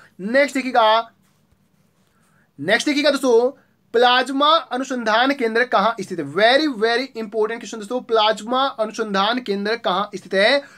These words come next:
तो याद रखना, गांधीनगर में। ऑप्शन ए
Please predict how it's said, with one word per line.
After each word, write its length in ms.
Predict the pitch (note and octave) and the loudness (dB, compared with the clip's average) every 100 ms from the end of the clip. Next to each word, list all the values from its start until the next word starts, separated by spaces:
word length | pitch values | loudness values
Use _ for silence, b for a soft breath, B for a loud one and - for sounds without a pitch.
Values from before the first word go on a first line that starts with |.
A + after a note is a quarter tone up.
| B | B
तो 60 | G3 | -4
याद 320 | G3+ A3 C4+ | 2 2 2
रखना, 340 | C#4 A3 G#3 A#3 | 0 0 0 0
गांधीनगर 540 | G3 F#3+ G3 G3+ E3+ | 2 0 0 -2 -4
में। 160 | D#3 C3+ - | -6 -8 -8
ऑप्शन 260 | F#3 A3 | -4 -2
ए 260 | A3 C4 D4+ | 2 0 0